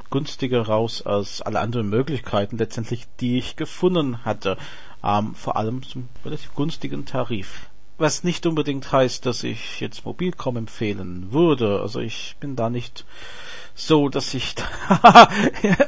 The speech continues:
unbedingt ein neues Handy holen würde. Das ist, äh, meine persönliche Meinung. Ich hab den Freenet-Tarif, finde den gut. Dass der jetzt in Mobilcom Debitel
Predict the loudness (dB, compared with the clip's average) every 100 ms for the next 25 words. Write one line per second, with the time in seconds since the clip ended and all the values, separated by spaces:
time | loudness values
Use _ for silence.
0 | 4 4 4 2 2 4 4 2 0 2
1 | 2 2 2 2 -4 -10 -8 -6 6 10
2 | 10 10 4 0 -2 -4 -2 0 0 -4
3 | -10 -6 0 2 2 4 4 4 2 4
4 | 6 4 0 -2 2 2 2 -2 -6 -4
5 | -4 -4 0 0 0 -4 -6 -4 -4 -4
6 | -4 -4 0 2 2 0 -4 -6 -4 -2
7 | -2 -2 -4 -2 -2 -2 -2 -2